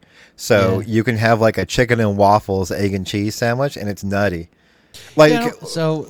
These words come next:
Speaker 2: no, I mean, if you get close enough, you're gonna start seeing it. But
Speaker 1: well,
Speaker 2: no, not
Speaker 1: that's,
Speaker 2: really.
Speaker 1: that's over a hundred percent right there.
Speaker 2: Yeah,
Speaker 1: But,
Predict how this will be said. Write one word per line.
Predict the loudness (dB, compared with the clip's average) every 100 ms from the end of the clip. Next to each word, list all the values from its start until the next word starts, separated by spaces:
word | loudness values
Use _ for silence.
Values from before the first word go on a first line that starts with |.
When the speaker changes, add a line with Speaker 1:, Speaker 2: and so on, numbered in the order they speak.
| -10
Speaker 2:
no, | -4 -2 -2 -4 -4
I |
mean, | -2 -2 -4 -6
if | -6
you | -4
get | -4 -6
close | -4 -6 -4
enough, | -8 -8 -10
you're | -10
gonna | -10
start | -8 -10 -8
seeing | -8 -8 -8
it. | -4 4
But |
Speaker 1:
well, | 6 6
Speaker 2:
no, | 2
not | 2
Speaker 1:
that's, | 4 4 2 -4
Speaker 2:
really. | -6 -12 -18 0
Speaker 1:
that's | 4 4 6
over | 4 4
a | 4
hundred | 2 -2
percent | -4 -4 -4
right | -6 -4
there. | -2 -4 -8 _
Speaker 2:
Yeah, | -12 -10 -10 -14
Speaker 1:
But, | 0